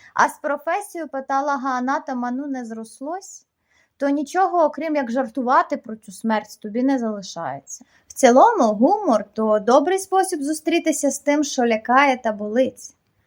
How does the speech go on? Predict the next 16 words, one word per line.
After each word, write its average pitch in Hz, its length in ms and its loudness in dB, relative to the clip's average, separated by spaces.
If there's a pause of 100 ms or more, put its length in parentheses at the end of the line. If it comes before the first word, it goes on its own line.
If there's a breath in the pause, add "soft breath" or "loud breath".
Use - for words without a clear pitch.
(220)
Добре 269 400 2
сміятися 220 600 -8
в 220 80 -12
кабінеті 208 520 -12
психолога. 208 720 -12 (500)
Не 240 160 0
дуже 311 380 2
добре, 254 360 4
коли 233 300 4
твоя 220 280 2
терапія 208 640 0
стає 220 340 -4
місцем 208 440 -2
для 196 120 -4
твого 185 340 -8
стендапу. 202 680 0